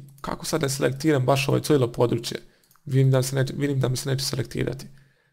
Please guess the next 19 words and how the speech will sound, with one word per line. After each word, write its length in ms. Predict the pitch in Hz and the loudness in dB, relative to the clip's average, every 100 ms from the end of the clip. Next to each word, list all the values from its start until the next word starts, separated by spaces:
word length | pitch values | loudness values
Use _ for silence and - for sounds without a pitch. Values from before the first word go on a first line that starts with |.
| _ | _
Desni 420 | 143 143 135 139 | 0 0 0 -4
klik 240 | 139 214 214 | -2 -2 -2
i 100 | 165 | -6
select 360 | - 127 123 - | -2 0 -2 -4
region. 320 | - - - - - _ _ _ _ _ _ _ _ | -6 -6 -12 -20 -20 _ _ _ _ _ _ _ _
I 120 | 131 | -8
to 80 | 139 | -8
je 120 | 135 | -6
to. 80 | - - _ _ _ _ _ _ _ _ _ _ _ - - - - - - - - | -12 -20 _ _ _ _ _ _ _ _ _ _ _ -14 -12 -10 -10 -12 -12 -16 -4
Ok, 180 | 190 214 185 135 - - | -2 0 0 0 -4 -6
hmm, 300 | 156 123 127 | -6 -6 -6
što 180 | - - | -8 -8
bi 60 | |
još 100 | - | -8
mogao 280 | 156 151 127 | -6 -4 -4
pokazati? 480 | 131 - 110 - - - | -4 -6 -6 -8 -12 -8
Aha. 420 | 131 143 - - - - - - - - _ _ _ _ - | -4 -4 -4 -12 -20 -20 -20 -20 -20 -20 _ _ _ _ -12
Em, 960 | 120 120 120 123 123 120 - - - _ | -10 -10 -10 -10 -12 -12 -14 -20 -20 _
ajmo 520 | - 180 180 151 - | -8 -6 -4 -6 -10